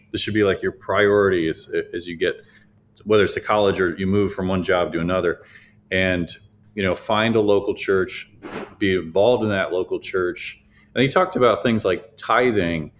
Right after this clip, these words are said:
giving money. And I was like, I was a young guy. I hardly had any money. I was paying for my own education.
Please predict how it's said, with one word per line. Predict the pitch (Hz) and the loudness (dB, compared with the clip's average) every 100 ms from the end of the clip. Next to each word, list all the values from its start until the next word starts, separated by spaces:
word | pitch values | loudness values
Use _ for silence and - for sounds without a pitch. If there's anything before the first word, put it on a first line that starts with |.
| _ _ - | _ _ -4
giving | 107 110 95 | 0 2 2
money. | 95 113 95 78 | 0 0 -2 -2
And | - 95 | -4 0
I | 113 | 2
was | 117 95 | 2 2
like, | 95 90 - - _ _ _ _ - | 2 0 -2 -14 _ _ _ _ 2
I | 139 | 2
was | 107 | 4
a | |
young | 98 107 104 | 2 2 2
guy. | 98 113 120 117 98 92 | 2 2 4 4 4 2
I | 90 - | 0 -4
hardly | - 107 95 | -2 0 2
had | 92 | 2
any | 104 | 0
money. | 101 98 101 98 | 0 0 0 0
I | |
was | 85 | -2
paying | - 110 104 104 | -2 -2 -2 -2
for | 90 | -4
my | 87 | -2
own | 90 98 | -2 0
education. | 95 85 - 101 98 98 101 95 | -2 -4 -6 -2 -2 -4 -4 -6